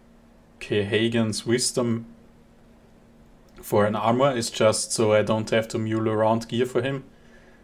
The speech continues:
I could use Skaldas or Skin of the Viper Magi or whatever. And he has a ten percent F C R Necromancer, all resistance, amulet,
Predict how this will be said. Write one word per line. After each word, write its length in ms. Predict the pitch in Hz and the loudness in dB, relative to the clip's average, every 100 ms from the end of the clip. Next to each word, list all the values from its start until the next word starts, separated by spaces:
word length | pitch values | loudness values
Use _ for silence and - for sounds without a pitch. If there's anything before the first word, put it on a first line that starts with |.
| - - - | -20 -16 -8
I 80 | |
could 260 | 104 120 110 | 2 2 2
use 520 | 107 107 107 - - - - - - - - | 0 0 0 -4 -10 -16 -20 -20 -20 -20 -8
Skaldas 1000 | - - 107 113 110 113 110 104 - - | -4 4 6 6 4 4 4 2 -4 -2
or 500 | 117 104 104 104 107 - | 0 2 2 0 -6 -18
Skin 380 | - - 113 110 | -18 -4 -2 -2
of 100 | 101 | -2
the 80 | 113 | -2
Viper 380 | 107 113 - | 0 0 0
Magi 520 | 113 110 110 117 110 107 | 0 0 0 0 2 2
or 160 | 107 | 0
whatever. 420 | 107 110 113 123 123 - - - - - - - - - - - - - | -2 0 0 0 -4 -20 -20 -20 -20 -20 -20 -20 -20 -20 -20 -20 -20 -12
And 300 | 135 107 107 | -6 -4 -2
he 160 | 117 107 | 0 2
has 260 | 107 - | 2 2
a 120 | 110 101 | 0 0
ten 280 | 120 113 | 2 2
percent 400 | 110 104 113 104 | 2 -2 -2 -2
F 140 | 117 113 | -2 -4
C 200 | - 113 | -2 2
R 140 | 107 | 2
Necromancer, 720 | 107 120 - 123 123 117 - 120 | 2 -4 -2 -2 -2 -4 -2 2
all 240 | 120 117 | 4 4
resistance, 1300 | 127 123 131 120 - 120 123 120 - - - - - - _ - | 2 -2 -4 -4 0 0 0 -2 -6 -6 -8 -12 -18 -20 _ -4
amulet, 640 | 117 123 120 117 117 - | -2 0 4 4 2 -8